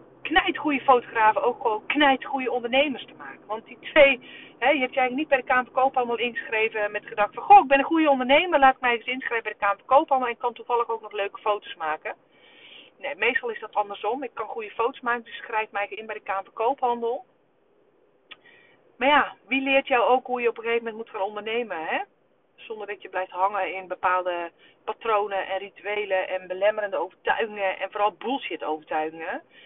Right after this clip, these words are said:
En dat is ook de reden waarom ik gewoon, eh, ervoor gekozen heb om, eh, lekker richting Rotterdam te gaan en mezelf daar een hele dag onder te dompelen bij, eh, met andere coaches. En wat ik misschien nog het meest spannend vind is dat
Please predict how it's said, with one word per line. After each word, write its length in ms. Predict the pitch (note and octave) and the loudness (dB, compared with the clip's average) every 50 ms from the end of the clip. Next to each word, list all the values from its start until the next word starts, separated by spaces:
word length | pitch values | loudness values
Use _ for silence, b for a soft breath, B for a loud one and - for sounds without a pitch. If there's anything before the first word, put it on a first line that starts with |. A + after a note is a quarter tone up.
| b b b b - | b b b b -6
En 100 | A#3 A#3+ | -2 0
dat 100 | E4 E4+ | 2 4
is 60 | G4 | 4
ook 80 | F4+ | 2
de 80 | - E4 | 2 2
reden 240 | C#4+ D#4 D#4 D#4+ D#4 | 4 4 4 6 4
waarom 220 | C#4+ C#4+ C#4+ C#4 | 6 6 6 6
ik 120 | C4+ C4 - | 6 4 4
gewoon, 360 | - C4+ C4 C4 C4 B3 B3 | 6 8 8 8 8 4 2
eh, 240 | A#3+ A#3 A#3 A3+ A3+ A3 G#3+ - _ _ | 2 4 4 4 2 0 -4 -12 _ _
ervoor 240 | A#3+ - - B3+ A#3+ | -6 -4 -2 -4 -4
gekozen 440 | - - A#3+ A#3 A#3 A#3+ A3+ A#3+ | -2 0 2 4 4 4 2 -2
heb 140 | A3 G3+ - | -6 -6 -6
om, 240 | - G#3+ G#3 G#3 G#3 | -10 -10 -10 -4 -2
eh, 160 | G#3 G3+ G3+ G3 | 0 2 2 2
lekker 360 | G3 G3+ A3 A3 - A#3 G#3+ G3+ | 0 -2 -6 -8 -8 -8 -8 -8
richting 280 | G#3 G3+ - - G#3 G3+ | -8 -14 -20 -20 -14 -12
Rotterdam 420 | G3+ G3+ - - - G#3+ A#3 A#3+ | -12 -12 -12 -8 -6 -6 -6 -6
te 80 | - - | -8 -6
gaan 280 | - G#3+ G3+ G3 G3+ | -2 0 0 2 0
en 100 | G3 G3 | -2 -6
mezelf 300 | G3+ G3 G#3 G3 G3 - | -8 -6 -4 -2 -2 -2
daar 140 | - G3 F#3+ | -4 -6 -6
een 60 | F#3+ | -6
hele 240 | F#3+ F#3+ G3+ A3 A3+ | -6 -6 -6 -6 -4
dag 160 | - F#3+ F#3 - | -4 -4 -4 -4
onder 260 | - A3 A#3+ A#3+ A#3+ - | -6 -10 -10 -10 -12 -16
te 80 | - - | -14 -10
dompelen 540 | - G#3+ G#3 G#3+ - G#3+ G3 F#3+ F#3 F#3 b b b b b b b b b b b _ | -8 -8 -8 -8 -6 -4 -2 -2 -2 -2 b b b b b b b b b b b _
bij, 320 | - G3 F#3+ F#3 F#3 F#3 F#3 | 0 2 2 2 2 0 0
eh, 220 | F3+ F3+ F3 F3 F3 F3 _ _ _ _ _ | -4 -4 -6 -8 -10 -12 _ _ _ _ _
met 120 | - G3+ - | -20 -10 -8
andere 260 | - A#3+ B3+ A#3+ A#3 | -6 -6 -6 -8 -4
coaches. 580 | - A#3+ A3+ A3 A3+ - - A3 G3+ G3+ G3 - | -2 0 0 0 0 -4 -6 -8 -8 -8 -8 -8
En 300 | - G3 F#3+ F#3 F#3 F3 - _ _ _ _ _ _ | -6 -4 -4 -4 -6 -8 -16 _ _ _ _ _ _
wat 140 | - A#3 B3+ | -6 -4 -4
ik 60 | D4+ | -4
misschien 240 | D#4+ D4+ - - F#4+ | -4 -2 0 2 2
nog 100 | G#4 G4+ | 2 2
het 100 | G4+ D#4+ | 2 2
meest 240 | F4 F#4 G4 F#4+ - | 4 4 4 2 4
spannend 340 | - - G4 G#4 A4 G4 - | 6 8 8 8 6 4 2
vind 200 | F4+ F4 E4 D#4 | 0 0 2 0
is 100 | C#4+ - | 0 0
dat 200 | D#4+ D#4 - | 0 0 0